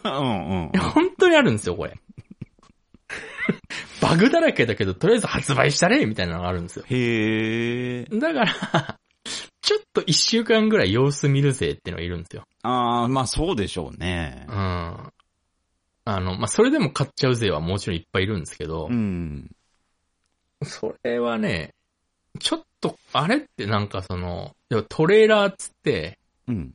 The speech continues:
Speaker 1: その、こんなゲームですよ、みたいなの。要はその映画の予告編みたいなの、画像出るじゃないですか。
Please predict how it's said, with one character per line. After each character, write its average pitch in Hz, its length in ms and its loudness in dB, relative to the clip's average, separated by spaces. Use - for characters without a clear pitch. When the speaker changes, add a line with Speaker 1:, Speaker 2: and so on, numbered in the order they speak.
Speaker 1:
そ 107 60 -6
の、 98 120 -4
こ - 200 -2
ん 180 40 2
な 190 80 2
ゲ 233 160 2
ー - 20 0
ム 160 80 2
で 117 100 0
す - 160 -4
よ、 113 180 2
み 104 140 -2
た - 120 -6
い 98 60 -10
な 98 100 -12
の。 98 140 -12
要 117 100 2
は 101 60 2
そ 98 80 -4
の 92 80 -2
映 165 160 6
画 113 100 4
の 87 60 0
予 92 80 0
告 143 240 0
編 139 180 4
み 139 80 2
た 98 140 0
い 80 40 -4
な 76 140 -6
の、 80 360 -12
画 117 140 0
像 123 200 0
出 139 100 2
る 135 80 2
じ - 60 -6
ゃ 71 40 -6
な - 60 -12
い - 40 -16
で - 40 -16
す - 80 -20
か。 - 120 -20